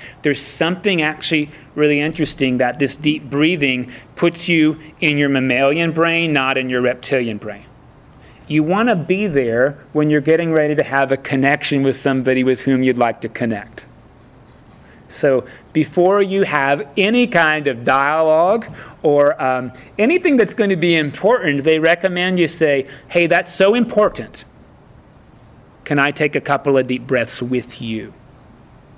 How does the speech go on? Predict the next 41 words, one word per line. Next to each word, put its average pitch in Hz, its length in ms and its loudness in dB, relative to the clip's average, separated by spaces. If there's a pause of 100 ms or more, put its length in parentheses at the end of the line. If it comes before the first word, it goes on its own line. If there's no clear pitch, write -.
(1900)
"Mike, 151 260 -2
that's 156 260 -2
just - 320 -8
silly." 135 300 -2
Well, 147 160 2
it 175 100 2
isn't. 240 440 -6 (500)
<laughs> - 500 -20
Sometimes 196 640 0
we're 165 140 4
in 165 80 2
the 160 100 4
habit 170 400 0
of 139 100 -6
thinking, 147 580 -2 (220)
"I 190 220 2
can 175 200 -4
handle 196 580 2
it 202 120 -4
without 156 480 0
doing 175 360 0
that," 127 440 -2 (280)
and 170 180 2
that's 196 240 -2
just 175 280 -4
foolishness, 180 600 0
because 170 380 0
every 180 320 2
research 170 420 0
study 160 320 0
there's 143 220 0
ever 143 220 0
been 143 400 0
that's 139 180 -2
longitudinal 147 920 0
and 139 100 0
of 135 100 -4
the 135 100 0
proper 143 360 0
scope 160 380 -2
says 156 560 0